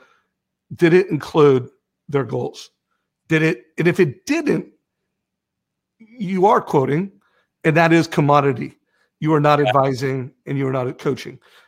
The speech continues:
Speaker 1: And I, I would just leave it with, you know, be a coach, be a mortgage coach, have great energy and vibe, ask great questions, and then deliver a wow presentation.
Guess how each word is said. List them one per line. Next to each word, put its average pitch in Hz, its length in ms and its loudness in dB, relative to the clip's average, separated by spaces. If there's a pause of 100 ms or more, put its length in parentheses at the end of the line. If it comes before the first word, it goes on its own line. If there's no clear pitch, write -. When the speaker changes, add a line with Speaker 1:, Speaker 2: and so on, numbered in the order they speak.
(140)
Speaker 1:
And 151 100 0
I, 147 320 0
I 147 100 0
would 156 140 0
just 147 180 -8
leave 143 180 -6
it 165 100 -6
with, 143 180 -4 (220)
you 143 80 -6
know, 147 220 -8 (360)
be 165 80 -2
a 147 40 -2
coach, - 560 -4 (160)
be 143 120 -2
a 151 60 2
mortgage 156 400 0
coach, 139 360 -2 (400)
have 143 280 0
great 147 200 2
energy 147 340 -2
and 139 100 -2
vibe, 143 320 0
ask 139 260 -4
great 143 180 -4
questions, 143 600 -4
and 135 180 -6
then 131 120 -4
deliver 131 540 -2
a 131 80 -4
wow 131 240 -6
presentation. - 680 -14